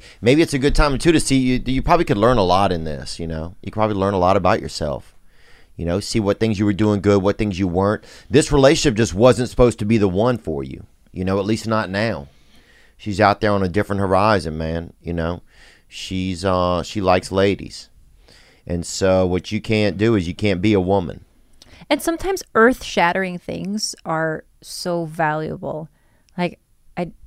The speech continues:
Speaker 2: this is gonna sound really corny 'cause I do Peloton, but my instructor the other day said this. She's like, "On the other side of that pain is the growth,"
Speaker 1: Mm.
Speaker 2: right? It's just on the other side of
Speaker 1: Yeah.
Speaker 2: that. Um, and l-,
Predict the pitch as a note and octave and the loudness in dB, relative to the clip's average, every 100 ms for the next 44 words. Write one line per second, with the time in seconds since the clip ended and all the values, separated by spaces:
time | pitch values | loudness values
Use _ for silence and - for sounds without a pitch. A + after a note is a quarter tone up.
0 | - - - F3+ F#3+ F3+ F3+ E3 D#3+ D#3 | -20 -14 -10 -8 -8 -8 -8 -6 -6 -6
1 | F3+ F3 E3+ E3 D#3+ D#3+ F3 E3+ E3 F3 | -6 -6 -6 -8 -8 -8 -4 -4 -4 -6
2 | E3 D3+ D3+ D3+ - E3+ F3 D#3+ D#3+ D#3 | -6 -8 -10 -8 -8 -6 -6 -6 -6 -6
3 | D#3 E3 - E3 E3+ E3 D#3+ - E3 F3 | -6 -6 -6 -8 -8 -8 -8 -8 -4 -2
4 | - G3 A3 B3 A#3+ - D#3+ G3+ G3 F3+ | -2 0 2 2 0 -2 0 0 -2 -4
5 | - - E3+ E3+ E3+ D#3+ D#3 - _ - | -6 -8 -8 -8 -8 -10 -12 -16 _ -20
6 | - F#3+ - E3+ D3+ E3 - G#2 B2+ D#3 | -20 -20 -10 -10 -2 -2 -2 -2 0 2
7 | D3 - _ _ - - - - D4+ - | 0 -4 _ _ -18 -16 -8 0 0 2
8 | A3+ G3 F#3 F3+ F3 E3+ D#3+ D#3+ D#3+ E3+ | -2 -2 -2 -4 -4 -2 -2 2 4 4
9 | E3+ - - - - - E3+ E3 D#3 D#3 | 2 -2 -20 -20 -20 -4 2 2 0 -4
10 | E3+ _ _ _ - E3 D#3 D#3 D3+ - | -14 _ _ _ -8 -4 -4 -6 -8 -12
11 | E3+ | -10